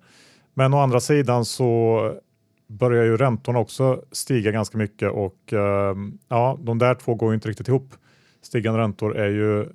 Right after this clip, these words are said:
i alla fall inte om de fortsätter, eh, särskilt positiva för aktier. Ehm, så att vi, vi får väl se vart det tar vägen när det här, eh, lugnar ner sig lite grann och folk börjar tänka efter på riktigt. Men, eh,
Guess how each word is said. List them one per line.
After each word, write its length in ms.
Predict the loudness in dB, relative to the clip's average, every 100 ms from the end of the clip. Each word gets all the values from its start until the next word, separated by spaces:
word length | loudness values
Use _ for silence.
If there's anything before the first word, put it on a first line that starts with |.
| -8
i 40 |
alla 160 | -4 -4
fall 220 | -4 -4
inte 180 | -4 -4
om 60 |
de 100 | -6
fortsätter, 600 | -4 -6 -4 -8 -4 -4 -4
eh, 640 | -6 _ -16 -14 -14 -16
särskilt 320 | -12 -12 -10
positiva 420 | -8 -8 -2 -2
för 100 | 0
aktier. 320 | -4 -6 -10 -10 _ -20 _ _ _ _ _ -16
Ehm, 460 | -14 -14 -14 -16 -20 -20 -4
så 120 | 0
att 140 | 0
vi, 140 | -2 -2
vi 140 | -2
får 120 | 2
väl 100 | 2
se 160 | 4 2
vart 120 | 2
det 60 | 0
tar 100 | 4
vägen 400 | 4 4 0 -2
när 220 | -2 0
det 60 | 2
här, 300 | 2 2 2
eh, 640 | 2 0 0 -2 -6 -10 -4
lugnar 260 | -2 0
ner 140 | 2 0
sig 140 | 0
lite 140 | -2
grann 200 | 0 -2
och 100 | -2
folk 280 | -4 -6 -4
börjar 580 | -2 0 0 -2 -6 -12 -14 -16 -10
tänka 300 | -6 -4 -4
efter 220 | -6 -10
på 120 | -6
riktigt. 580 | -6 -6 -4 -4 -4 -20 _ _ _ _ _ _ -16 -4
Men, 300 | 2 4 4
eh, 240 | 2 0